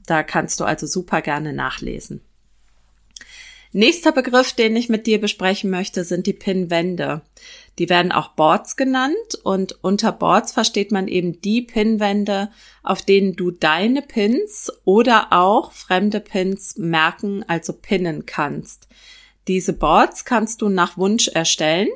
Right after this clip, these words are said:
Ähm, du kannst ihnen Titel und Beschreibung geben. Und wenn du zum Beispiel einen eigenen Podcast hast, dann empfehle ich immer, dass du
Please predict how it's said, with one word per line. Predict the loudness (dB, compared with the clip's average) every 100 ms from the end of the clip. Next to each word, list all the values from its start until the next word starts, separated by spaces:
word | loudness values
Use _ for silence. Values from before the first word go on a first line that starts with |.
| -8 _ _ -8
Ähm, | -2 -2 -2 -4 -6
du | -6 -2
kannst | 0 0 -2 -10 -6
ihnen | -4 -2 -4 -8 -14 -18 _ _ _ _
Titel | -2 0 2 4 4 2
und | -4
Beschreibung | -4 -4 0 2 2 0 -2
geben. | -2 -2 0 -2 -4 -8 _ -20 _ -2
Und | 0 4
wenn | 4
du | 2
zum | 0 2
Beispiel | 2 2 2
einen | 2 0
eigenen | 0 0 0 0
Podcast | 0 -2 0 -2 -2 -2
hast, | 2 2 2 -2 2
dann | 4 4 2
empfehle | -2 2 2 2
ich | 0 0 0
immer, | 0 2 2 0
dass | -2 -4
du | -4 -4